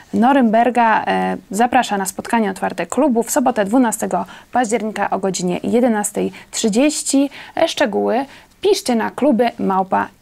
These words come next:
idź pod prad kropka p l. E, ja jeszcze tylko dopowiem, że w Idź Pod Prąd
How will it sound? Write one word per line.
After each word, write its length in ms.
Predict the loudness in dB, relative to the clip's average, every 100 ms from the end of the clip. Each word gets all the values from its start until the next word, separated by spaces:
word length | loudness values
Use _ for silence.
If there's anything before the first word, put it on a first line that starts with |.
| 0
idź 180 | 0 0
pod 140 | -6
prad 320 | -2 -2 -2 -10 _ _
kropka 480 | 0 0 -2 -2 -2 -8 -6 2
p 80 |
l. 280 | 4 4 0 -8 -16 -14 -4
E, 140 | -2 -2
ja 80 |
jeszcze 220 | -2 -4 -6
tylko 240 | -4 -2
dopowiem, 440 | -2 0 0 0
że 120 | 0 -2
w 40 |
Idź 100 | -2
Pod 160 | -4 -4
Prąd 340 | -4 -4